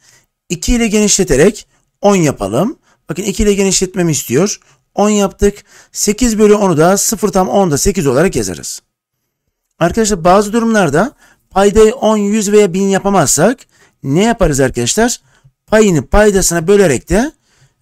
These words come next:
rasyonel sayıyı ondalık gösterimi hale getiririz. Bakın ne yapıyor arkadaşlar? Dokuzu altıya bölüyor. Dokuzu altıya böldüğü zaman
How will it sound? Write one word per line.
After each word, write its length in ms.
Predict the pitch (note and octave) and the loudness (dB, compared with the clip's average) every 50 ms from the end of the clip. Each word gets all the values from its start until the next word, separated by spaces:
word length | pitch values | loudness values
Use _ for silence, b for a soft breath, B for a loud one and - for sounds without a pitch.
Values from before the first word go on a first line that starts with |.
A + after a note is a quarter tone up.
| _ - | _ -2
rasyonel 460 | F#3+ G#3+ A3+ - - E3+ E3 D#3+ D#3 | 0 0 0 0 -2 0 0 0 0
sayıyı 540 | - - G3+ F#3+ D#3 C3 C3+ E3+ G#3+ C#4 - b b b b b _ _ | 0 0 0 0 0 0 2 0 0 0 -4 b b b b b _ _
ondalık 440 | - A3 A3 G#3 G3 F3+ E3 D#3+ - | 0 0 0 2 2 0 0 0 0
gösterimi 380 | G#3 G3 D3+ F3 E3+ D#3 D3+ | -2 0 0 0 -2 -2 0
hale 280 | F3 G3 G3 E3 E3+ G3 | 0 2 2 2 2 2
getiririz. 520 | F#3 E3 B2 - - E2 - - - - _ _ b b b b b b b b _ - | 0 0 -2 -6 -10 -6 -6 -8 -8 -8 _ _ b b b b b b b b _ -10
Bakın 200 | D#3+ D#3 E3 F#3+ | -6 -4 -2 0
ne 60 | G#3 | 0
yapıyor 240 | G#3 G3+ - F#3+ F3+ | 0 0 0 0 0
arkadaşlar? 500 | F3 E3+ - E3 D#3+ - - G3+ F3+ E3 | 0 0 -2 -4 -4 -2 -2 -4 0 2
Dokuzu 420 | G3+ G3+ G3 F#3+ C#3 D3 G3+ - _ | 0 2 2 0 0 0 -2 0 _
altıya 400 | F#3+ F3 F3+ F3 - G3+ G3 F#3 | 2 2 2 2 2 0 2 2
bölüyor. 420 | G3 F#3+ F#3+ G3+ G3+ G3 - - b b b b b b b _ _ - | 2 2 4 2 2 2 -4 -14 b b b b b b b _ _ 2
Dokuzu 260 | G3+ G3+ G#3 F#3+ G#3 | 2 2 4 2 4
altıya 340 | G#3 G3 F#3+ F#3 G3 F#3+ F3 | 4 4 2 2 2 2 2
böldüğü 260 | F#3 F#3 F3+ E3+ E3+ | 4 2 2 0 0
zaman 420 | C#3+ D3 B2 C3 D3+ F#3+ A#3 - | -2 -2 0 2 0 0 0 -4